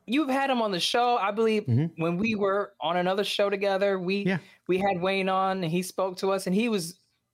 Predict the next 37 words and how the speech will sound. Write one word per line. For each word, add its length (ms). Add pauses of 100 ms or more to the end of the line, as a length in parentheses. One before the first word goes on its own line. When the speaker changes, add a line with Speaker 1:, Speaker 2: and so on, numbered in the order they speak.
(100)
Speaker 1:
very 360
down-to-earth 580
guy. 260 (400)
Very 280
Speaker 2:
Yeah. 60
Speaker 1:
nice 200
dude. 240 (100)
Follows 240
me 100
on 120
Twitter. 540
I 160
follow 220
him 180
back. 380 (540)
Great 260
guy. 440
I, 200
it, 280
it's, 320 (520)
looks 200
can 140
be 80
deceiving. 500
Don't 160
judge 160
a 40
book 220
by 140
its 100
cover, 240
but 140
I 100
get 220
it. 140
When 160
you, 160